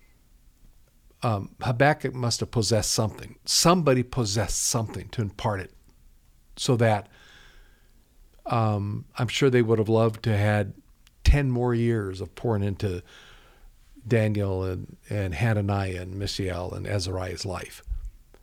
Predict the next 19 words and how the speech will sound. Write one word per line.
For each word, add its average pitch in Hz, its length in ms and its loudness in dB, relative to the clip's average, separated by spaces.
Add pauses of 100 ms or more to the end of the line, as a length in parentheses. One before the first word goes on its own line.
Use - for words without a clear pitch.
(260)
But 120 120 -4
they 123 80 2
didn't. 104 520 0 (920)
And 98 360 -2 (220)
Nebuchadnezzar 117 520 2
came, 120 400 -2 (320)
and 110 180 0
the 98 160 -4
armies 117 460 0
of - 380 -4 (100)
Babylon 113 520 0
came, 110 520 -4 (140)
and 104 380 -4
all 110 180 -4
of 113 80 -6
a 117 60 -2
sudden 110 420 0
they're 113 100 0
gone. 113 420 -6